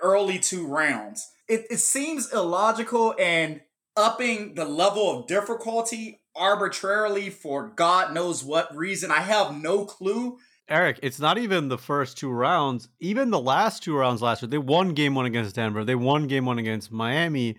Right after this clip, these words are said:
Speaker 2: but they weren't playing their best schemes or their best rotations in either
Speaker 1: You
Speaker 2: of those
Speaker 1: are
Speaker 2: games.
Speaker 1: absolute-, you are absolutely correct, A C. And
Speaker 2: But
Speaker 1: I think this is one
Speaker 2: it
Speaker 1: of
Speaker 2: took
Speaker 1: the,
Speaker 2: a loss for them to do that, right? I mean, that,
Speaker 1: Ab-,
Speaker 2: that's, it's
Speaker 1: ab-
Speaker 2: kinda bizarre.
Speaker 1: Absolutely. And I,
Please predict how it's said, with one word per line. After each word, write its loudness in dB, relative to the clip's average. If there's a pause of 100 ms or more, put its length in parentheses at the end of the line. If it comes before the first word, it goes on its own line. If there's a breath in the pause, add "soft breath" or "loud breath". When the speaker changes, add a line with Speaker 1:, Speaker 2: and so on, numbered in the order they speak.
(300 soft breath)
Speaker 2:
but -2
they 4
weren't 2
playing 2
their 2
best 0
schemes -4
or 2
their 2
best 0
rotations -2
in -4
either -2
Speaker 1:
You 4
Speaker 2:
of 6
those 4
Speaker 1:
are 6
Speaker 2:
games. 4
Speaker 1:
absolute-, 2 (160)
you -2
are 4 (100)
absolutely -2
correct, -4
A -6
C. -8
And -2
Speaker 2:
But 0
Speaker 1:
I 2
think -8
this -6
is -10
one 0
Speaker 2:
it -4
Speaker 1:
of -4
Speaker 2:
took 2
Speaker 1:
the, 4
Speaker 2:
a 0
loss 2
for -8
them 0
to -2
do 2
that, -4
right? 2
I 2
mean, 2
that, 4
Speaker 1:
Ab-, 0
Speaker 2:
that's, 0
it's 4
Speaker 1:
ab- 0
Speaker 2:
kinda 0
bizarre. 0 (460 soft breath)
Speaker 1:
Absolutely. -2
And 0
I, 2